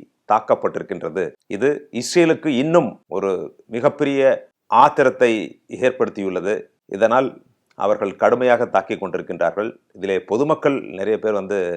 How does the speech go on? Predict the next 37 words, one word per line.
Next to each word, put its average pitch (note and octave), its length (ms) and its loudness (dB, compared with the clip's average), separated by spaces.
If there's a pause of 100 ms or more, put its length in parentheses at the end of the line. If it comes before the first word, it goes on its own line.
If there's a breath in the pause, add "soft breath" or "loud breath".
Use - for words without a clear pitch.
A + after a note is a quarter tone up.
(320)
இறந்து A2 280 2
போயிருக்கிறதாக F#2 540 0
சொல்லி F#2+ 220 -4 (320)
லெபனீஸ் G#2 460 0 (240)
ஹெல்த் B2+ 260 0
மினிஸ்ட்ரி G#2 300 -6
சொல்லியிருக்கிறாங்க. E2+ 500 -6 (340)
இப்ப F#2 160 -2 (120)
அமெரிக்கா B2 320 0
என்ன B2 140 0
சொல்றாங்க? G#2 400 -2 (140)
இருபத்தி C#3+ 380 0
ஒரு A2+ 140 0
நாள் C3+ 160 2
அமைதி B2 360 0
ஒப்பந்தம் A2 480 -2
ஏற்படுத்தப்பட G2 600 -4
வேண்டும் F2 300 -8
சொல்றாங்க. D#2 340 -8 (180)
இந்த D#2+ 140 -10 (120)
இருபத்தி A2+ 380 -2
ஒரு G2 180 -2
நாள் F#2+ 240 -2
அப்படிங்கிறது E2+ 540 -6
மூணே F2+ 300 -8
மூணு E2 240 -10
வாரம். D2+ 300 -8 (120)
அது E2 240 -12
எப்படி F#2 300 -8 (120)
போகும்னே F2+ 380 -6
தெரியாது. D#2 420 -8 (540)
அது F#2+ 120 -4
முடிஞ்சோடனே G#2+ 400 -4
மறுபடியும் G2 360 -2
வந்து F2+ 140 -8
போற E2+ 280 -4
தொடங்கணுமா? D2 420 -8